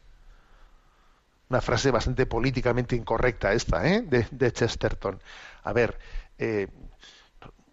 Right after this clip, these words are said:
No, hoy en día no se le da, ¿eh?, importancia. Bueno, tú pensar y puedes pensar lo que te dé la gana, con tal de que después, ¿no?, pues no respetes al prójimo,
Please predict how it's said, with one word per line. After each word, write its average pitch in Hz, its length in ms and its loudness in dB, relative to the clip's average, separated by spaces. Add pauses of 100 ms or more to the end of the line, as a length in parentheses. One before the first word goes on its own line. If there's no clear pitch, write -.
(180)
No, 110 580 -2
hoy 117 180 0
en 113 60 0
día 123 160 6
no 127 80 2
se 127 160 4
le 117 180 4
da, 113 380 0
¿eh?, 135 240 -6
importancia. 123 840 0
Bueno, 117 240 4
tú 131 500 0
pensar 143 560 2
y 123 180 2 (380)
puedes 131 240 0
pensar 135 420 2
lo 127 140 2
que 120 100 2
te 113 140 2
dé 131 100 6
la 131 140 4
gana, 95 320 -4
con 113 240 -4
tal 123 200 4
de 131 120 2
que 131 140 2
después, 117 480 0
¿no?, 139 160 0
pues 107 260 -4
no 110 320 0 (180)
respetes 113 540 0
al 107 140 0
prójimo, 165 520 2